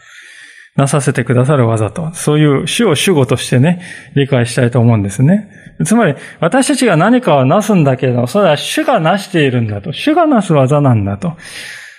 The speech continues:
言ってみれば私たちはね、小さいキリストとして、キリストに代わってキリストの愛の技をなすんだ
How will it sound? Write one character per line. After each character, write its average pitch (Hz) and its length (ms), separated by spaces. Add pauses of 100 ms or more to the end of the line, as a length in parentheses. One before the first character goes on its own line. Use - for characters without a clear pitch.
(140)
言 185 200
っ - 20
て 294 100
み 285 100
れ 277 60
ば 202 80
私 160 300
た 247 80
ち 185 100
は 131 120
ね、 - 540
小 262 380
さ 277 220
い 185 120
キ - 220
リ 214 100
ス - 240
ト 240 140
と 226 160
し - 260
て、 160 960
キ 175 120
リ 202 120
ス - 140
ト 208 100
に 175 180
代 147 200
わ 233 100
っ - 480
て 262 260
キ 131 200
リ 139 100
ス - 200
ト 143 120
の 165 380 (840)
愛 131 200
の 107 140
技 107 220
を 101 80
な 110 200
す - 140
ん 117 100
だ - 160